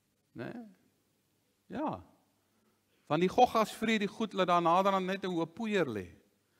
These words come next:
Maar moet nou nie laat dit met jou gawes gebeur nie. Moet nou nie dat die gawes wat God in jou lewe gegee het,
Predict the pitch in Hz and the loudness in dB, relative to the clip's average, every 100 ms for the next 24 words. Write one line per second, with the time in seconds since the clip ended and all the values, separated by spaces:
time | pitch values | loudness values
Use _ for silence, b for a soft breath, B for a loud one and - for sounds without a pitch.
0 | _ _ - 196 220 254 269 277 262 240 | _ _ 4 4 6 6 6 6 6 4
1 | 233 254 240 240 233 233 233 233 220 226 | 4 0 2 2 6 6 6 2 -2 -4
2 | 175 151 110 104 - _ _ _ _ _ | 2 2 2 -4 -16 _ _ _ _ _
3 | _ _ _ _ _ - 202 247 254 269 | _ _ _ _ _ -2 2 6 6 6
4 | 247 226 175 240 247 247 226 214 208 233 | 4 2 4 6 6 4 2 0 2 2
5 | 226 214 202 185 233 226 214 190 - 269 | 2 2 2 4 6 6 4 0 2 4
6 | 247 127 | 4 4